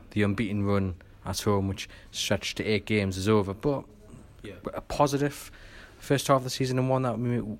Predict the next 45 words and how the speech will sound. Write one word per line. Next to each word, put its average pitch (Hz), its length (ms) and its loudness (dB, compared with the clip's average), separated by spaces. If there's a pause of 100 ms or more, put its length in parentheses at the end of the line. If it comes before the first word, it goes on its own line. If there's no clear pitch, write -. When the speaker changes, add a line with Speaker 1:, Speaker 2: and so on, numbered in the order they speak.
(100)
Speaker 1:
many 120 240 2
people 117 440 -4 (100)
probably 117 240 -2
weren't 117 240 -2
expecting? - 540 -6 (200)
Speaker 2:
Well, 143 280 -8
look, 127 240 -4
if - 180 -10
they'd, 98 260 -6 (260)
if 131 120 -2
they'd 110 140 0
won 123 240 6
today 107 480 0 (540)
and 107 240 0
they'd 104 160 -4
moved 110 300 -2
on 104 100 0
to 90 60 -8
twenty-five 104 520 -2
points 101 260 -4
today 98 400 -2
and 104 160 -8
they 104 60 -2
were 98 140 -2
eleventh, 95 560 -4 (560)
we'd 101 160 -2
be 95 160 -4 (720)
probably 95 240 0
pretty 90 300 -4
happy 98 300 -4
here 95 180 -6
tonight. 95 480 -8 (600)
Um, 92 240 -8
the 90 80 -10
fact - 240 -4
of - 60 -20
the 107 60 -4
matter 95 220 -4
is 92 120 -4
they're 90 160 -6
probably 117 560 -2
victims 104 520 -6
of 95 100 -8
their 98 100 -6
own 104 320 -6